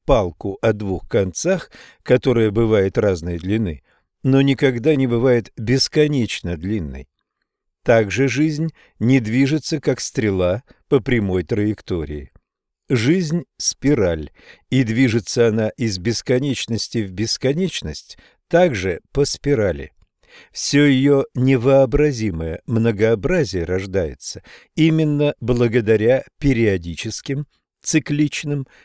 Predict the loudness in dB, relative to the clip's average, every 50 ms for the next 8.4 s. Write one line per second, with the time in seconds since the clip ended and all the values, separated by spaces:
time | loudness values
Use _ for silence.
0 | _ _ _ _ 2 2 4 4 2 2 4 2 2 2 2 0 -2 -4 -6 -4
1 | -4 -4 -4 -4 -8 -2 -2 0 0 2 0 0 0 -2 -2 -4 -4 -4 -4 -4
2 | -4 -4 -6 _ -20 -20 _ _ _ 0 2 2 2 4 2 2 2 2 0 -2
3 | 0 0 -2 -2 -2 -2 -4 -4 -2 -2 -2 -2 -2 -2 -4 -4 -4 0 0 0
4 | 0 0 -2 -2 -2 -2 -2 -2 -2 -2 -2 -4 -6 -6 -6 -8 -8 -8 -10 -12
5 | -10 -12 -12 -12 -14 _ _ _ _ _ _ _ _ _ _ _ _ _ _ _
6 | _ _ _ _ _ _ _ _ 4 4 4 6 4 2 0 -2 -4 -6 -4 -4
7 | -4 -4 -4 -2 0 0 0 0 0 0 0 0 0 0 0 0 0 -2 -4 -4
8 | -6 -8 -6 -6 -8 -8 -8 -10